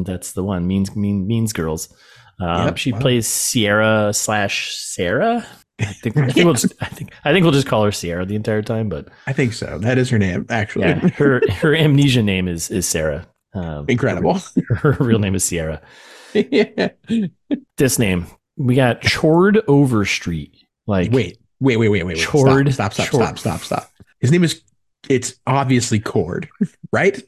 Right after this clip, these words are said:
Speaker 1: Oh,
Speaker 2: There's
Speaker 1: Cord.
Speaker 2: no
Speaker 1: Oh,
Speaker 2: way it's
Speaker 1: wait.
Speaker 2: Chord. Oh
Speaker 1: Why
Speaker 2: my
Speaker 1: not?
Speaker 2: God. You, Chord?
Speaker 1: <laughs>
Speaker 2: Chord? <laughs>
Speaker 1: So Chord
Speaker 2: Chord
Speaker 1: O-,
Speaker 2: Overstreet.
Speaker 1: Chord, Chord, uh, Chord Overstreet. Either way.
Speaker 2: Cool name.
Speaker 1: Stupid.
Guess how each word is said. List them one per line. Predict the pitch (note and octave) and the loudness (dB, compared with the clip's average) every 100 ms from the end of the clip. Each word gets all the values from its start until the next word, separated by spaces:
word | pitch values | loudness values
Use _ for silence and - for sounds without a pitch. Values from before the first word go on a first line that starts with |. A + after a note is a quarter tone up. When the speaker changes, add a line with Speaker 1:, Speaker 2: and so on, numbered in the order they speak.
| _ | _
Speaker 1:
Oh, | C3+ D#3 | 2 2
Speaker 2:
There's | - - A3 | 4 6 8
Speaker 1:
Cord. | A#3 | 8
Speaker 2:
no | B3 A#3+ A#3 | 8 6 6
Speaker 1:
Oh, | |
Speaker 2:
way | - A3+ - | 6 6 6
it's | |
Speaker 1:
wait. | - G#2+ G#2 - | 4 0 -2 -2
Speaker 2:
Chord. | G#3 D#3 A2 A2 | 0 2 0 -2
Oh | C#3 | 0
Speaker 1:
Why | C3+ C3 | 2 4
Speaker 2:
my | |
Speaker 1:
not? | C#3+ C#3 | 4 4
Speaker 2:
God. | A#2+ F#2+ | 2 0
You, | A2+ D#3 - - - - | 0 0 -2 -14 -4 2
Chord? | F#4 A#4+ - B4+ C#5+ - | 4 6 4 2 -2 0
Speaker 1:
<laughs> | G4 E4 - - - | -2 -2 -12 -16 -4
Speaker 2:
Chord? | A#3+ G4+ G#4 B4+ - F4 | 2 2 2 -2 -4 -4
<laughs> | F#4+ C#4+ - - - C5 - C#5+ - | -4 -4 -4 -6 -6 -14 -10 -10 -4
Speaker 1:
So | - D#3+ C3+ - - | 2 4 2 0 -8
Chord | - - C#3+ C#3+ D3 | 0 2 4 6 6
Speaker 2:
Chord | D#3+ | 6
Speaker 1:
O-, | D#3 | 6
Speaker 2:
Overstreet. | B2+ - A2+ C#3 | 4 2 0 0
Speaker 1:
Chord, | - - - F#3+ F3 F3 F3+ D#3 | -4 -8 -4 2 2 2 0 -6
Chord, | - - G#3+ G#3+ G#3 | -8 -4 0 0 0
uh, | C3 D3+ A#2+ F#2+ | 2 4 2 0
Chord | - F3+ F3 F3+ | -4 0 2 4
Overstreet. | D#3 C3+ A#2 - F2 D2 - - | 4 4 2 0 -8 -10 -10 0
Either | F#3+ C#3 | 2 4
way. | F#2+ D#2+ G2+ | 2 -2 -6
Speaker 2:
Cool | - F3+ B2 | 2 4 4
name. | A2 F#2+ G#2+ - - | 2 -2 -6 -10 -14
Speaker 1:
Stupid. | - - - - - G3+ _ - - - G#3 | -10 -10 -10 -10 -8 -8 _ -10 -10 -8 -12